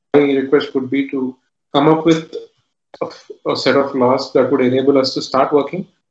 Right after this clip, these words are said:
I'm sure this is a process that keeps evolving. I mean, the, the set of laws that govern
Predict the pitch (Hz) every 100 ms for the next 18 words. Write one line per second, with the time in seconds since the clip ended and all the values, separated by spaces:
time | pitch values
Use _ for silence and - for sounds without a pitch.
0 | _ - 131 - 143 156 160 - 139 147
1 | 139 135 135 135 127 156 131 131 123 _
2 | - 135 139 131 139 143 156 160 120 123
3 | 123 135 135 - 123 123 131 127 127 131
4 | 131 123 120 123 131